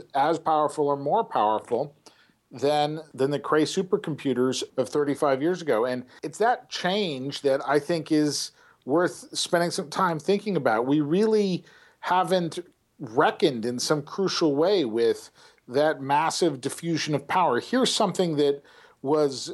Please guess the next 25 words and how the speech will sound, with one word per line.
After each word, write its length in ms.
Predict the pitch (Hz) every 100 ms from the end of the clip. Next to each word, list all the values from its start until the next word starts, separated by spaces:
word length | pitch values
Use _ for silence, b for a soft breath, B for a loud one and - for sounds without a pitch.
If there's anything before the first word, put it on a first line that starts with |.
| -
really 760 | 190 160 185 190 180 170 165 - 220
the 240 | 143 151
domain 680 | 127 143 139 147 165 156 143
of 500 | 123 135 135 110 101
big 240 | 156 156
institutions. 840 | 156 151 - - 175 180 - 101 113
I 60 |
mean, 200 | 147 160 151 B B
imagine 520 | 151 165 240 180 185
if, 240 | 175 151 170
uh, 180 | 175 165
you 220 | 170 160
could 160 | 160 160
walk 320 | 151 165 165
into 200 | 151 165
any 200 | 151 156
strip 320 | 147 - 175
mall 180 | 147 147
in 60 | 139
America 520 | 131 143 156 143 139
and 220 | 139 127
buy 220 | 131 131
a 40 | 127
nuclear 380 | 127 123 139 117
bomb. 480 | 113 147 131 87